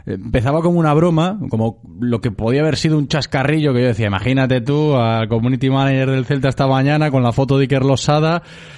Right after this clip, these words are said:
eh, diciendo que, que es el fichaje, ¿no? El fichaje de invierno es Iker Losada, que, que la cosa con Denis está atascada, que no hay movimiento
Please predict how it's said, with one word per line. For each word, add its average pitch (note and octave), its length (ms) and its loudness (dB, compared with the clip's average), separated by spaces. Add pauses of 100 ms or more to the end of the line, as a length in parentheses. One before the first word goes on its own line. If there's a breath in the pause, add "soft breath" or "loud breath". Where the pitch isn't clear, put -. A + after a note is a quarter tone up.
(140 loud breath)
eh, G#2 440 -2
diciendo B2+ 400 0
que, A2+ 640 0
que A#2 120 0
es A#2 120 -2
el C#3 80 2
fichaje, B2+ 540 0
¿no? C#3 100 0
El B2+ 120 0
fichaje C3 440 -2
de E3+ 80 2
invierno F3+ 320 0
es D3 80 0
Iker D#3 200 0
Losada, A2 420 0
que, A2+ 760 0
que A#2+ 220 -2
la A#2+ 160 -2
cosa D#3+ 240 -2
con D#3 160 0
Denis D3+ 260 0
está C3+ 180 -4
atascada, F#3+ 600 -2
que C3 260 -2
no C#3+ 80 0
hay D#3 80 0
movimiento F#3+ 680 0